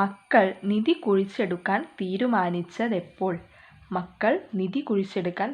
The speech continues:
തീരുമാനിച്ചതെപ്പോൾ? ഉത്തരം, അച്ഛൻ്റെ മരണശേഷം കൃഷി ഇല്ലാതെയായി. പത്തായത്തിലെ നെല്ല് കുറഞ്ഞു വന്നപ്പോൾ സുഖസമൃദ്ധിക്കായി നിധി കുഴിച്ചെടുക്കുവാൻ തീരുമാനിച്ചു.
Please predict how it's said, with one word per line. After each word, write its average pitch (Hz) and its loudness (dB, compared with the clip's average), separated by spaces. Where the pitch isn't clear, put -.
തീരുമാനിച്ചതെപ്പോൾ? 180 -2
ഉത്തരം, 208 2
അച്ഛൻ്റെ 208 -2
മരണശേഷം 190 -2
കൃഷി 233 -2
ഇല്ലാതെയായി. 185 2
പത്തായത്തിലെ 202 0
നെല്ല് 202 0
കുറഞ്ഞു 196 0
വന്നപ്പോൾ 175 -2
സുഖസമൃദ്ധിക്കായി 185 0
നിധി 220 0
കുഴിച്ചെടുക്കുവാൻ 190 2
തീരുമാനിച്ചു. 214 2